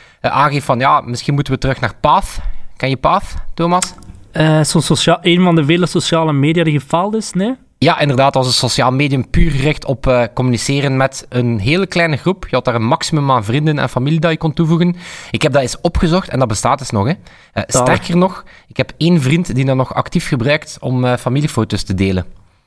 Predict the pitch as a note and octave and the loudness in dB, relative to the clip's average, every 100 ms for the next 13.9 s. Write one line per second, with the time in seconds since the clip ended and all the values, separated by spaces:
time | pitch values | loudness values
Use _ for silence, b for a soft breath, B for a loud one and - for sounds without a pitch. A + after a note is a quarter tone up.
0 | _ - B2 C3+ D3+ - D#3 C#3 C#3+ D#3 | _ -6 -2 2 2 2 0 0 0 0
1 | D3+ C#3 - C#3+ A#2+ B2 D3+ D#3+ D#3+ - | 0 0 0 -2 0 2 2 2 -2 -4
2 | A2+ B2 A#2+ B2 D3+ C3 - C3 C#3+ - | 0 2 2 -2 -2 -4 -2 -2 -2 -4
3 | - - C#3 C3 C3 A#2+ B2 - A#2 A#2+ | -10 -2 -2 0 -2 0 -2 0 -2 2
4 | A#2 G#2+ - - - _ _ _ _ _ | 0 0 -4 -8 -16 _ _ _ _ _
5 | _ _ _ - D3+ F3+ F3 C3+ A#2+ C#3 | _ _ _ -4 0 0 0 2 2 2
6 | F3+ - F#3 E3+ - - C3+ C#3+ D3 D3 | 0 -2 -2 -2 -6 -4 -2 0 0 2
7 | C3+ C3+ C3 - A#2 G#2+ C#3 F3 F3 F3+ | 2 2 0 0 0 2 0 2 0 -2
8 | B B - A2+ F3 F3 F3 F#3 F#3+ - | B B -6 -2 2 4 4 2 -2 -6
9 | b b b _ D#3 D#3 C3+ B2+ F3 - | b b b _ 0 2 2 2 2 0
10 | - - - _ _ _ B2 B2+ B2 A2+ | -10 -16 -20 _ _ _ 0 2 2 0
11 | C#3 - D3 C#3+ C3 C#3+ C3 C#3+ C#3+ C#3 | -2 0 -2 0 0 0 2 0 0 -6
12 | B B - D3 D3+ - C#3+ C#3+ C#3 - | B B -2 2 2 2 2 2 0 -10
13 | _ _ - C3+ C#3 B2 B2 A#2+ | _ _ -4 -2 0 0 2 0